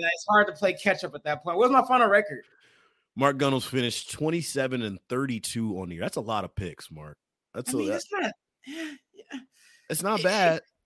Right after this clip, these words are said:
Speaker 1: could have been a lot worse. <laughs> I'll say that.
Speaker 2: Honestly, most gamblers, though, professional gamblers will tell you, you usually around that, like, forty to sixty, forty to fifty-five percent range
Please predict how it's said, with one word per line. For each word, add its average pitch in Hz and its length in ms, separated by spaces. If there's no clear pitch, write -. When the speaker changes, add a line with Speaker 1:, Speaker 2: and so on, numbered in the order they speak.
Speaker 1:
could 440 120
have 370 80
been 302 80
a 247 40
lot 226 240
worse. - 360
<laughs> - 20
I'll - 100
say 226 260
that. 180 420
Speaker 2:
Honestly, 254 480
most 208 320
gamblers, 175 500
though, 156 200
professional 147 500
gamblers 139 280
will 120 80
tell 147 240
you, 117 180
you 131 260
usually 226 480
around 165 420
that, 160 200
like, 139 220
forty 165 440
to 143 100
sixty, 151 640
forty 165 300
to 143 80
fifty-five 147 600
percent 131 300
range 131 680